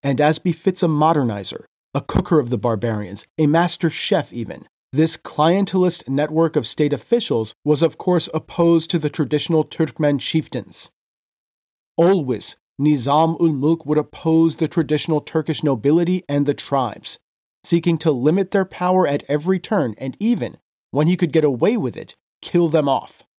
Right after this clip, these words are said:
He even killed Melik Shah's own aunt, a woman named Gawahur Khatun, a powerful woman who had a deep well of support among a group of Turkmen tribes.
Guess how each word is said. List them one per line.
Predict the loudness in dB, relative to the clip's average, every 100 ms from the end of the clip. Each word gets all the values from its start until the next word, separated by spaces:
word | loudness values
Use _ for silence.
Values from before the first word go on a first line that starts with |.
| _ _ _ _ _ _ -4
He | 0
even | 2 2 -2
killed | -2 0 0 0
Melik | 2 2 0
Shah's | 0 0 0 0
own | 2 2 0
aunt, | -2 -2 -8 -20 _ _ -12
a | -4
woman | 0 2 2
named | 2 0
Gawahur | 0 2 2 2 -2 -2
Khatun, | -4 -6 -4 -2 -2 -4 _ _
a | -14
powerful | -12 -2 2 2 2 2 2
woman | 0 -2 -6 -20 _ -2
who |
had | 0
a | 0
deep | -2 -2 -2 0
well | 0 2
of | 2
support | 0 -4 0 0 0
among | -2 2 2
a |
group | 0 -2 0
of | -2
Turkmen | -2 -4 0 -2 -2
tribes. | -2 -2 -4 -16 -18